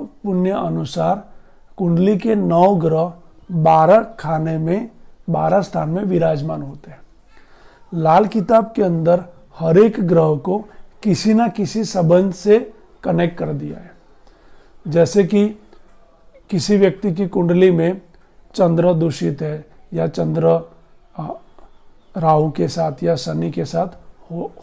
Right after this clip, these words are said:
होता है या है, तो ये योग उसका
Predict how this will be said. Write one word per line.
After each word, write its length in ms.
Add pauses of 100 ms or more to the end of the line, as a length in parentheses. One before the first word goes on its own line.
होता 240
है 220 (1040)
या 120
है, 420 (960)
तो 280 (1500)
ये 480
योग 360
उसका 340